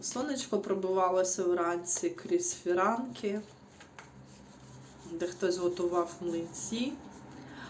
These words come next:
і ви прокидалися від цього чудового запаху.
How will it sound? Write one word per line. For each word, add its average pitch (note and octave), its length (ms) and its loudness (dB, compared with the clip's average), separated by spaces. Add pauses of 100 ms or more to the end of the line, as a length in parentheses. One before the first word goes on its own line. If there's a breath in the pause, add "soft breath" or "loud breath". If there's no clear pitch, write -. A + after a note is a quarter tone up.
(440 loud breath)
і F#3 60 2
ви F#3+ 260 6 (460)
прокидалися G3 840 2
від F3 220 6
цього G3 300 4
чудового F3+ 600 2
запаху. E3 640 -4